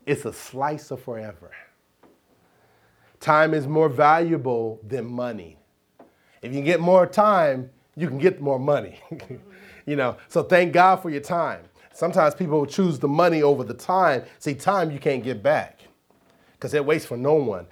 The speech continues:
That time with your, your relatives, your, your parents and your brothers and your sisters and your kids and your spouses and your friends and, and school or at work or at that job, you can't get that time back.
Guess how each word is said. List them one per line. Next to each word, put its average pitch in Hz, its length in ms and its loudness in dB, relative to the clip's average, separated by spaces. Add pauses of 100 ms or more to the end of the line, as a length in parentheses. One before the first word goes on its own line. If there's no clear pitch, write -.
(160)
That 143 160 -4
time 156 400 0
with 143 160 -2
your, 143 220 -6
your 127 140 -6
relatives, 131 640 0
your, 110 160 -8 (180)
your 110 80 -10
parents 147 600 -4
and 113 100 -10
your 110 100 -8
brothers 143 520 0
and 120 100 -8
your 117 100 -6
sisters 147 680 -2
and 113 80 -10
your 110 100 -10
kids 180 600 4
and 123 120 -8 (220)
your 127 240 -4
spouses 185 680 2
and 139 160 -6
your 131 80 -4
friends 180 680 2 (280)
and, 151 200 -10 (200)
and 147 200 -4
school 214 640 6
or 151 100 4
at 143 200 0
work 196 400 4
or 165 80 -8
at 151 180 -14
that 139 240 -8
job, 196 480 -2 (100)
you 208 120 -6
can't 247 240 2
get 247 140 -2
that 185 160 -4
time 180 340 -4
back. 240 460 -6